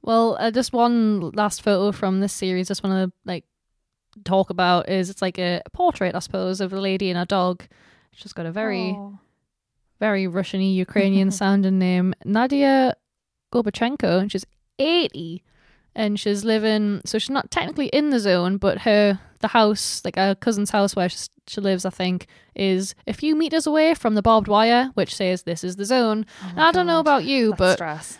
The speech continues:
Speaker 1: I feel as though there's not a, a hard line
Speaker 2: Yeah.
Speaker 1: from
Speaker 2: <laughs>
Speaker 1: safe to not safe. <laughs>
Speaker 2: Very soft line. <laughs>
Speaker 1: Yeah.
Speaker 2: No line at all, in fact. <laughs>
Speaker 1: Yeah, but, um, like, where, like,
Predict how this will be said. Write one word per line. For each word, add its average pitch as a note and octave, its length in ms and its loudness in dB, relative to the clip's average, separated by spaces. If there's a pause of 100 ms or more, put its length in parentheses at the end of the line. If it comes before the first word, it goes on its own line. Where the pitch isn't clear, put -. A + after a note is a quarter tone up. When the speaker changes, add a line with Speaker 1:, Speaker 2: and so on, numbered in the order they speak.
(100)
Speaker 1:
I B3+ 140 0
feel C#4+ 220 2
as B3+ 120 0
though B3+ 360 4 (100)
there's B3 240 2
not C#4+ 220 4
a, F#3+ 240 2
a F3 40 -4
hard B3+ 440 4
line G3 420 4
Speaker 2:
Yeah. B3+ 220 4
Speaker 1:
from F#3+ 160 0
Speaker 2:
<laughs> C#4 200 0
Speaker 1:
safe G#3 280 2
to A3 180 -4
not A3 220 0
safe. - 480 -2 (100)
<laughs> - 140 -20
Speaker 2:
Very F#3+ 240 2
soft G#3+ 360 2
line. F3 480 2
<laughs> - 40 -20
Speaker 1:
Yeah. A3+ 340 6
Speaker 2:
No A#3 160 2
line G#3+ 240 2
at G#3+ 60 -2
all, G3 260 0
in F#3+ 140 -4
fact. G3+ 340 -4
<laughs> B3 140 0
Speaker 1:
Yeah, G#3+ 260 4 (160)
but, B3 160 0
um, A3+ 460 0
like, G3+ 260 -6
where, G#3+ 560 2
like, F#3 200 -6